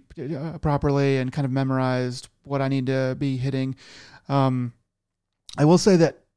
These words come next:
when the, there's, like, a yellow circle that comes up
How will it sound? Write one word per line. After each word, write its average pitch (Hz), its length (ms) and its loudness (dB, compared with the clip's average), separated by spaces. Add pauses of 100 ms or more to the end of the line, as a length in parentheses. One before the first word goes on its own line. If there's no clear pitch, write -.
(140)
when 147 280 -2
the, 127 360 0 (220)
there's, 143 140 -4
like, 135 100 -4
a 131 40 -4
yellow 165 380 6
circle 151 400 0
that 127 140 -6
comes 139 240 -2
up 123 300 -6